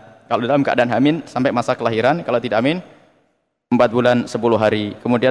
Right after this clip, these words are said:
masalah koreksi diri, apakah ini masalah unsur riya? Enggak, koreksi diri itu justru menghilangkan riya. Koreksi diri itu kan lihat dirinya sendiri. Jadi koreksi diri, jangan ngomong-ngomong orang. Kalau koreksi diri, ngomong-ngomong ke orang, riak.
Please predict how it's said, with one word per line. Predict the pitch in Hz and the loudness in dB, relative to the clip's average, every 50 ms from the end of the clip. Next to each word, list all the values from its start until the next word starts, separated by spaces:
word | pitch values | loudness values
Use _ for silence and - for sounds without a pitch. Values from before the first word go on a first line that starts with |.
| 131 | 2
masalah | 120 117 - 123 123 127 127 | 0 0 0 0 0 0 0
koreksi | - 127 120 113 - - | 0 0 0 -2 -4 -6
diri, | 123 117 120 120 135 139 - | -4 -4 -4 -2 -2 -2 -2
apakah | - - 120 120 - - | -2 -2 -2 -2 -2 -2
ini | 90 110 117 127 123 123 - - - - - _ _ _ | -4 -2 -2 -2 -2 -2 -4 -8 -14 -20 -20 _ _ _
masalah | - 120 120 117 - 120 117 120 117 120 | -4 -2 -2 0 0 0 2 2 2 2
unsur | - 120 117 110 - 120 113 113 - - - | 2 0 -2 0 0 2 2 0 0 -2 -2
riya? | 127 120 113 - - - - - | 2 2 2 2 0 -4 -10 -10
Enggak, | 131 135 147 127 104 101 - - | -8 -4 -2 -2 -2 -2 -2 -2
koreksi | - 123 127 123 - 135 131 | -2 0 0 0 -2 -4 -4
diri | 123 123 120 123 113 127 | -2 -2 -2 -2 -2 -2
itu | 175 170 | -4 -4
justru | - 131 - - 151 147 | -4 -6 -6 -6 -6 -6
menghilangkan | 135 120 120 120 120 120 131 127 | -6 -4 -4 -4 -4 -2 -2 -2
riya. | 123 143 127 107 - - | 0 2 2 2 0 0
Koreksi | - 135 135 127 - - 139 | 2 2 2 4 4 2 2
diri | 139 139 151 | 2 2 2
itu | 175 170 | 4 4
kan | 156 143 135 | 4 4 4
lihat | 131 151 151 156 139 | 4 2 2 2 2
dirinya | 139 127 131 127 | 2 2 4 2
sendiri. | 131 - 135 139 143 143 127 120 - - - - - - _ _ _ _ _ _ | 2 0 2 2 4 4 4 2 0 -2 -8 -20 -20 -20 _ _ _ _ _ _
Jadi | - 120 156 | 0 0 2
koreksi | - - 147 139 135 - 147 135 | 4 6 6 6 4 4 2 0
diri, | 123 127 143 180 - | 2 2 2 2 2
jangan | 135 123 127 127 | 2 0 2 2
ngomong-ngomong | 127 127 139 139 139 139 143 143 | 2 2 2 2 2 2 2 4
orang. | 151 160 160 135 117 117 117 | 4 4 4 4 2 0 0
Kalau | - 123 127 131 - | 0 2 2 2 4
koreksi | 135 131 131 - 143 131 | 2 2 2 0 0 0
diri, | 135 139 147 | 2 2 2
ngomong-ngomong | 139 139 143 147 139 143 139 143 139 - | 2 2 2 2 2 2 2 2 2 2
ke | - | 2
orang, | 101 127 156 165 156 | 2 4 2 2 2
riak. | 151 156 127 104 101 | 2 2 4 4 2